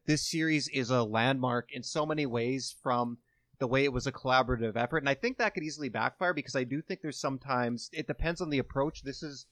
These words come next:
you know, a very direct adaptation. I think it makes sense to have that strong, um,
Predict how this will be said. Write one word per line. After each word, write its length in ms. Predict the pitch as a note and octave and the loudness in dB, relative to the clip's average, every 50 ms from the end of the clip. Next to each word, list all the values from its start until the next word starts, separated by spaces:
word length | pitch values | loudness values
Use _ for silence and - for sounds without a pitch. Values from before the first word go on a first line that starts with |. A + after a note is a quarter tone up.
| _ _ _ _ _ _ _ _ - | _ _ _ _ _ _ _ _ -10
you 80 | C#3+ | -8
know, 120 | C3 C3+ B2+ | -6 -4 -4
a 60 | C3 | 0
very 180 | A#2 C3+ C3+ B2+ | 2 4 4 4
direct 400 | G2+ B2 G#2+ G#2+ A#2 B2 - - | 2 0 0 2 2 0 0 0
adaptation. 560 | - C3 B2+ C3 B2+ - D3 C#3+ C3 - D#3+ B2+ | 2 4 4 4 2 0 -4 -4 -2 -2 -2 -2
I 60 | A#2 | -2
think 140 | - B2+ B2+ | -2 -2 -4
it 60 | B2+ | -2
makes 220 | A#2 A#2+ A#2+ - - | -2 -2 -4 -4 -6
sense 200 | C3+ A#2+ - - | -8 -8 -8 -8
to 60 | B2 | -10
have 220 | G#2 A2 A2+ A2+ G#2+ | -4 -2 -2 0 0
that 180 | A#2+ B2 - | -2 -4 -4
strong, 560 | - - - - B2 A#2+ A#2 A#2 A#2 A#2+ A#2 - _ _ _ _ - | -8 -12 -6 -2 0 2 2 2 0 -2 -6 -14 _ _ _ _ -8
um, 380 | - A#2+ A2+ A2+ A2 A2 G#2+ A2 | -6 -6 -4 -4 -6 -10 -12 -16